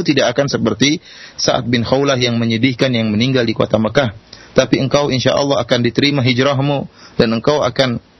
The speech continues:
disempurnakan urusanmu oleh Allah Subhanahu wa taala dan engkau akan disembuhkan oleh Allah Subhanahu wa taala." Karena memang para sahabat yang mereka telah berhijrah dari kota Mekah, meninggalkan kota Mekah menuju kota Madinah,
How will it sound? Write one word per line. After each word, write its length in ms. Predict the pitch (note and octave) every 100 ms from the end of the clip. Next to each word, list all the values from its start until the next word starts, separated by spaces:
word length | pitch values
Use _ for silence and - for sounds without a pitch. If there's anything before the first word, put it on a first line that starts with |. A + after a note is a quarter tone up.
| -
disempurnakan 640 | B2 C3 B2 B2+ C#3+ C#3+ C#3
urusanmu 400 | C3 B2 C#3 C3+
oleh 160 | C3
Allah 240 | C3 C#3 C3
Subhanahu 400 | C3 C3 C3+ C3
wa 80 | B2+
taala 400 | - - D3 A#2+
dan 80 |
engkau 160 | A#2+ -
akan 240 | C3+ C3+
disembuhkan 400 | B2+ C3 C#3 C#3 C#3
oleh 160 | C3+ -
Allah 160 | C#3
Subhanahu 480 | C3 B2 B2 B2+ B2
wa 160 | C3 B2
taala." 480 | - D3 B2+ G#2+ - _ - - - -
Karena 200 | C#3 C#3+ F3+
memang 320 | A#3 F3+ D#3
para 160 | D3
sahabat 440 | C3+ D3+ G3 D#3+ -
yang 160 | C#3+ C3+
mereka 320 | D#3 F#3+ D3
telah 160 | B2+ B2
berhijrah 560 | A#2+ A2 D3 C3+ C3 B2+
dari 160 | B2 A2+
kota 200 | A#2 A#2
Mekah, 240 | A2+ A2+
meninggalkan 520 | B2 B2 A#2+ C#3 C3+ C3
kota 200 | B2 B2
Mekah 240 | A#2+ B2
menuju 280 | A#2 E3 D#3
kota 200 | C3+ C3 A#2+
Madinah, 400 | A2+ G#2+ C#3